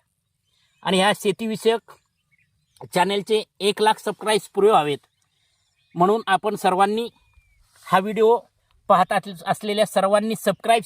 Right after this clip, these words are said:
करा आणि समोरील घंटीच्या चित्रावर क्लिक करा, म्हणजे आम्ही वेगवेगळ्या माहितीचे व्हिडिओ टाकतोय, ते तुम्हाला पाहता येतील. हा डोंगरमळ्याचा परिसर आणि त्या परिसरामध्ये गेले अनेक वर्षापासून बिबट्या असावा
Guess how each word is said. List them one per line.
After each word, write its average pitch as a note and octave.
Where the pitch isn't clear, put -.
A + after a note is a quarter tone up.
करा D3
आणि F3
समोरील G3
घंटीच्या E3+
चित्रावर F3+
क्लिक E3
करा, A2+
म्हणजे E3
आम्ही G3+
वेगवेगळ्या G3+
माहितीचे F3+
व्हिडिओ F#3+
टाकतोय, F3
ते G#3
तुम्हाला F#3
पाहता E3+
येतील. G3+
हा F3+
डोंगरमळ्याचा F3+
परिसर D#3+
आणि D#3+
त्या F#3
परिसरामध्ये F3
गेले F3+
अनेक F3
वर्षापासून D#3+
बिबट्या D#3
असावा E3